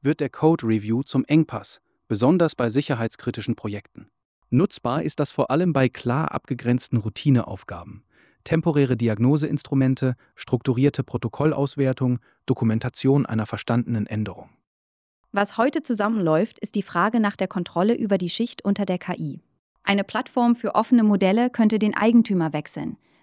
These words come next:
Speaker 2: Ein Bildeditor schickt Prompts an einen Server und kodiert die Antwort in Pixel. Apple verkauft Hardware, damit Daten das Haus nicht verlassen.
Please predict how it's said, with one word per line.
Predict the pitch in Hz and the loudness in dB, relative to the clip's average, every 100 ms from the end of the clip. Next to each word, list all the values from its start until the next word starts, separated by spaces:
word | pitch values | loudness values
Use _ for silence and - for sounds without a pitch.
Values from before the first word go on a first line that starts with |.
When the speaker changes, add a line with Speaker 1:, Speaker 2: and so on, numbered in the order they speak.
| _ | _
Speaker 2:
Ein | 196 196 | 2 4
Bildeditor | 208 - 214 214 - 220 | 4 2 0 -2 -2 -4
schickt | 220 208 - - | -4 -6 -8 -8
Prompts | - 226 277 | 0 2 2
an | - 202 | 0 0
einen | 190 185 | 2 0
Server | 180 185 208 240 247 | 0 0 0 0 0
und | 202 190 | 0 0
kodiert | 196 196 247 | 0 -2 -2
die | 214 | -2
Antwort | - 208 - 220 - | 0 -2 0 -4 -2
in | 214 | -4
Pixel. | 226 - - - _ _ _ _ _ | -4 -6 -10 -14 _ _ _ _ _
Apple | 240 285 277 | -4 -2 0
verkauft | 240 214 196 - - | -2 -2 -2 -4 -2
Hardware, | 175 - 240 240 | -2 0 0 0
damit | 226 202 185 | 2 0 0
Daten | 175 214 220 | -2 0 -2
das | 185 - | -2 -6
Haus | 180 - | -6 -4
nicht | 202 - | -6 -6
verlassen. | 185 170 - 147 | -6 -6 -8 -12